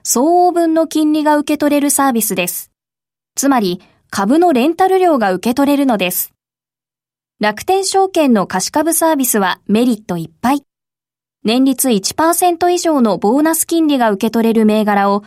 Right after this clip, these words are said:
多数提供しています。さらに、貸し株サービスを利用しつつ、株主優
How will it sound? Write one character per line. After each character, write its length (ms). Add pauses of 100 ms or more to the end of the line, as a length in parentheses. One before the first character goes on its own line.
(120)
多 140
数 240
提 240
供 200
し 140
て 80
い 80
ま 120
す。 220 (760)
さ 160
ら 80
に、 260 (240)
貸 220
し 20
株 220
サ 220
ー 20
ビ 80
ス 160
を 120
利 140
用 180
し 140
つ 140
つ、 240 (280)
株 280
主 260
優 180